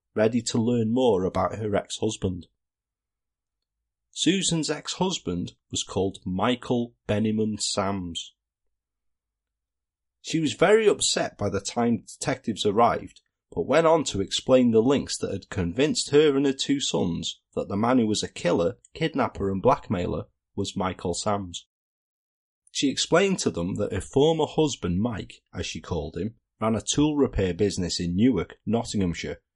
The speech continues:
and that he was now married to a woman called Tina. Not only were the artist's impressions strikingly like him,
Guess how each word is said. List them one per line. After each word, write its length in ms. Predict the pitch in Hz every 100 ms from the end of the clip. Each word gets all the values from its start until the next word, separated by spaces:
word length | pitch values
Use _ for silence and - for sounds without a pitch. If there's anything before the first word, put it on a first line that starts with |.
| _ -
and 120 | 104
that 80 | 110
he 80 | 110
was 200 | 92 -
now 220 | 139 175
married 440 | 147 165 110 80
to 160 | - 101
a 80 | 95
woman 340 | 120 135 90
called 320 | - 90 85
Tina. 420 | - 131 135 107 - _ _ _ _ _ _ _
Not 120 | 139 170
only 280 | 190 196 135
were 140 | 113
the 140 | 107
artist's 520 | 117 135 123 120 - -
impressions 640 | 113 - 147 - 87 80
strikingly 640 | - 120 135 - 127 113
like 300 | 104 120 131
him, 260 | - 87